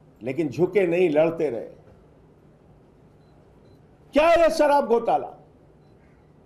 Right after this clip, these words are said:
जिसका तमाशा तीन साल से चल रहा है?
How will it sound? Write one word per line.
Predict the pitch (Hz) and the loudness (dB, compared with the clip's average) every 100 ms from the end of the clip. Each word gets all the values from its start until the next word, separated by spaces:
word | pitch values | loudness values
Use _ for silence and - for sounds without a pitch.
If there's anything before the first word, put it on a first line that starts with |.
| _ _ _ _ _ _ _ _ - | _ _ _ _ _ _ _ _ -4
जिसका | 254 262 277 | -2 0 -2
तमाशा | 262 269 262 277 285 294 294 | 0 0 2 2 2 0 0
तीन | 285 302 | 0 2
साल | - 302 311 | 2 2 2
से | 294 294 | 0 0
चल | 302 | 2
रहा | 285 294 | 2 2
है? | 190 - | 0 -4